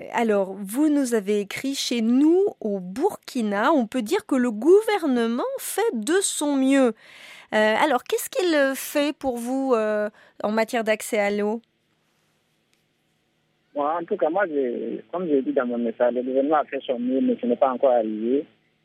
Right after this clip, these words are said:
Speaker 2: Je pense que, euh, il reste à faire encore. Mais dans certaines zones, euh, je pense qu'il y a l'eau, parce que même dans le quartier là où moi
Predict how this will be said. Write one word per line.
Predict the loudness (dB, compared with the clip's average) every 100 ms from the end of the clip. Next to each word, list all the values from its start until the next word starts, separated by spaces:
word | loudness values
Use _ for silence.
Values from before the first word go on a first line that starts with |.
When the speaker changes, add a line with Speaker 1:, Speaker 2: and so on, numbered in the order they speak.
| -4
Speaker 2:
Je | -2
pense | 2 0 -2 _ _ -10
que, |
euh, | -8 -6 -8 -10 -4
il | 2
reste | 4 4
à | 0
faire | 2 2
encore. | 2 0 0 0 -2 0
Mais | 2
dans | 4 2 -2
certaines | 0 0 2 4 4 2
zones, | 2 2 4
euh, | 2 2 0 -4 -10 _ _ _ _ -4
je |
pense | -2 0 0
qu'il | 2
y |
a | 2
l'eau, | 2
parce | 0 0
que | 2 2 4 4 2
même | 0 4
dans | 4 2
le | 2
quartier | 0 0 2
là | 4
où | 2
moi | 2 0